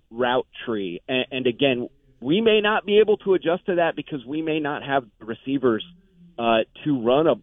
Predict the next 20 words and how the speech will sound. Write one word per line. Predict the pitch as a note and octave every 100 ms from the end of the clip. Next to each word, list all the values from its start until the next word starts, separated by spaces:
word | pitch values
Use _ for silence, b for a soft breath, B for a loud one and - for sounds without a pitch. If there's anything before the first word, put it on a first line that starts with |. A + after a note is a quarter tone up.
| _ A#2
a | A#2
bunch | A#2+ A#2
of | A#2+
different | A2+ G#2 F2
routes, | G#2 G2+ -
but | B2+ A2+ B2
we | C#3+ F3+
don't | F3+ D#3 F2
have | B2 C#3
a | B2+
very | G#2+ A#2+ B2 A#2+ -
complicated | B2+ B2+ C3+ - A#2+ A2+ A2 - b b -
route | B2+ B2+ - -
tree. | A#2 A#2
But | A#2 -
even | F3+ G#3 C#3
the | - -
simpler | C#3 D3+ D#3 A2
stuff | - A2+ G#2+
like | B2 A2